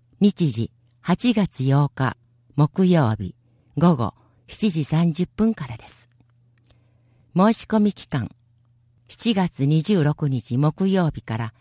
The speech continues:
八月七日水曜日まで。定員は先着二百人です。一度に申し込めるのは五人分までです。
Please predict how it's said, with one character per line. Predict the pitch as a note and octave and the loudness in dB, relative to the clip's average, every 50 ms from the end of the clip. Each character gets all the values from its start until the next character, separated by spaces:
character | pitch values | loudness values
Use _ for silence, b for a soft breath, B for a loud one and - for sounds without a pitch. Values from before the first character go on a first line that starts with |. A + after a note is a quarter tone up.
| _ | _
八 | _ - D3 - - F3+ F#3+ F3 | _ -6 -6 -4 -2 -2 -2 -2
月 | D#3+ C#3+ - - - B2+ | -2 -4 -6 -8 -8 -6
七 | B2 B2 C3+ C#3+ D#3+ E3 | -4 -2 0 0 0 -2
日 | D#3 - F3 - - _ - | -2 -2 -2 -2 -4 _ -14
水 | - - - E3+ F3+ F3+ F3 | -18 -8 -4 -2 -2 0 0
曜 | F#3 G#3 A3 G3+ | 0 0 0 -2
日 | D#3 B2 | -2 -6
ま | A2 G#2+ - | -6 -10 -14
で。 | - - _ _ _ _ _ _ _ _ _ _ _ _ _ _ _ _ _ _ _ _ _ _ _ _ _ _ _ _ _ | -18 -20 _ _ _ _ _ _ _ _ _ _ _ _ _ _ _ _ _ _ _ _ _ _ _ _ _ _ _ _ _
定 | - G3+ G3 G3 | 0 2 2 4
員 | G3 F#3+ F#3+ F#3 F3 | 4 2 2 2 2
は | F3+ F3+ F3 E3+ _ _ _ _ _ | 0 0 -2 -4 _ _ _ _ _
先 | - - F3 F#3 G3 G3 | -4 0 0 2 2 0
着 | F3+ - F#3+ F3+ - - F#3+ - - - | -2 -4 -6 -6 -4 -4 -6 -8 -8 -8
二 | - B2+ C3+ D3 | -4 -2 -2 0
百 | E3+ F#3 - G#3+ G#3+ | -2 -2 -2 -2 -2
人 | G#3 F3 C3 | -2 -2 -2
で | - F#2 - | -4 -8 -12
す。 | - - - _ _ _ _ _ _ _ _ _ _ _ _ _ _ _ _ _ _ _ _ _ _ _ _ _ | -16 -18 -20 _ _ _ _ _ _ _ _ _ _ _ _ _ _ _ _ _ _ _ _ _ _ _ _ _
一 | - F#3 - A3 G3+ | -4 -2 0 0 0
度 | F#3 F3 | 0 0
に | D3+ A#2 - - _ _ _ | 0 -2 -4 -6 _ _ _
申 | - D#3+ F3 F3+ | -2 0 0 -2
し | - - | -2 -6
込 | - F3 E3 | -6 -4 -2
め | E3 D#3+ | -2 -2
る | D#3 D#3 D#3 | -2 -4 -4
の | C#3+ B2+ A#2+ | -4 -4 -4
は | D3+ D#3+ D3+ _ _ _ _ - | -6 -6 -8 _ _ _ _ -6
五 | A#3+ D3+ D3+ | -2 0 2
人 | E3 F#3 G3+ G3 F#3+ | 2 2 2 0 0
分 | F3 F3+ G3 F#3 F3+ | -2 -2 -4 -4 -2
ま | F3+ F3+ E3+ | -4 -4 -4
で | C3 G2+ | -6 -8
で | - F#2 | -8 -12
す。 | - - - - | -14 -18 -20 -20